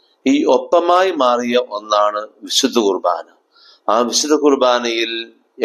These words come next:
എമ്മാനുവേൽ, ദൈവം നമ്മോട് കൂടെ എന്നർത്ഥമുള്ള ഈശോ എപ്പോഴും ജീവിക്കുന്നു. അതുകൊണ്ട് ഈ വിശുദ്ധ കുർബാനയിൽ നമ്മൾ അപ്പം സ്വീകരിക്കുമ്പോൾ,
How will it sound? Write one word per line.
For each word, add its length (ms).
എമ്മാനുവേൽ, 680
ദൈവം 260
നമ്മോട് 420
കൂടെ 340
എന്നർത്ഥമുള്ള 680
ഈശോ 480
എപ്പോഴും 760
ജീവിക്കുന്നു. 500
അതുകൊണ്ട് 460
ഈ 20
വിശുദ്ധ 320
കുർബാനയിൽ 600
നമ്മൾ 300
അപ്പം 480
സ്വീകരിക്കുമ്പോൾ, 880